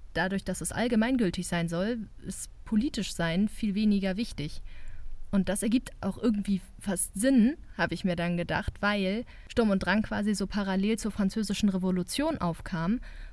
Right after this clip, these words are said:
wo halt alle so waren, „Ja, die Revolution und das Bürgertum und Krawall.“ Bei der Weimarer Klassik hatte sich das alles schon so ein bisschen gelegt fast, weil in der Zeit schon Maximilien de Robespierre an der Macht war in Frankreich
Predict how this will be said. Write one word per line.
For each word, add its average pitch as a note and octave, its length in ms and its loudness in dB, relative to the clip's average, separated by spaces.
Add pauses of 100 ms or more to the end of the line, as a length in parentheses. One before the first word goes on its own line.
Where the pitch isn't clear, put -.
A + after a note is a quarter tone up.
wo F#3+ 140 0
halt F3+ 180 0
alle A3+ 200 0
so F#3+ 100 -2
waren, F#3+ 180 2
„Ja, A#3 280 0
die A3+ 100 2
Revolution A3 960 2
und A3 160 0
das B3 120 -2
Bürgertum A3 760 2
und G#3+ 460 2 (420)
Krawall.“ A3 600 0 (220)
Bei F#3+ 140 2
der F#3 140 0
Weimarer F#3 320 4
Klassik B3 400 -2
hatte G3 180 0
sich F#3 120 -4
das F#3+ 140 -4
alles G#3 280 0
schon G#3 160 4
so G3 80 4
ein G3 100 8
bisschen G#3 300 4
gelegt G3 560 2
fast, - 520 -6 (120)
weil E3 720 0 (560)
in G3+ 100 4
der F3 160 2
Zeit G3+ 280 -2
schon G3 500 4
Maximilien F#3+ 640 2
de F#3 100 4
Robespierre G#3+ 800 -2
an F#3+ 160 2
der E3+ 140 0
Macht E3 260 -2
war F3 140 0
in - 80 -4
Frankreich F3 680 -4